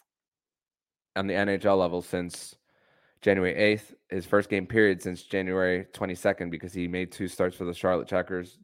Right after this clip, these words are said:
two of them on a back-to-back, which is still wonder why the Panthers didn't start him in any of those games prior to the All-Star break, even though he started two in Charlotte.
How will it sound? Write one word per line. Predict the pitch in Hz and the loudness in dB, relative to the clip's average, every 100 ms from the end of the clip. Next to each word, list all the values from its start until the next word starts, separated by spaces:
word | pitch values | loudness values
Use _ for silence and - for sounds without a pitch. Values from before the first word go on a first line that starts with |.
| _ | _
two | 101 | -4
of | 92 | -2
them | 92 | -2
on | 90 | 0
a | |
back-to-back, | 85 85 - 85 90 90 - _ _ _ _ | 0 -2 -2 0 0 0 -6 _ _ _ _
which | 92 92 | -8 -6
is | 92 | -14
still | - - - _ 139 143 | -16 -20 -20 _ 0 2
wonder | 123 117 110 | 2 0 0
why | 95 95 95 95 107 - _ _ _ _ | 2 4 4 2 -2 -10 _ _ _ _
the | - | -12
Panthers | 104 95 95 92 | -2 -2 -2 -6
didn't | 90 87 | -4 -6
start | - 90 90 | -4 -2 -2
him | 90 | -4
in | 85 | -6
any | - 95 | -6 -4
of | 87 | -2
those | 92 | -2
games | 85 90 87 | -2 -4 -6
prior | - 92 87 | -4 -2 -2
to | 85 | -4
the | 82 | 0
All-Star | 85 87 90 87 | 0 0 -2 0
break, | 90 87 85 _ _ _ - | 0 -2 -4 _ _ _ -10
even | 90 | -4
though | 87 | -2
he | 85 | -2
started | - 90 87 | 0 0 0
two | - 90 | -4 -4
in | 87 | -4
Charlotte. | 85 90 87 87 | 0 0 2 0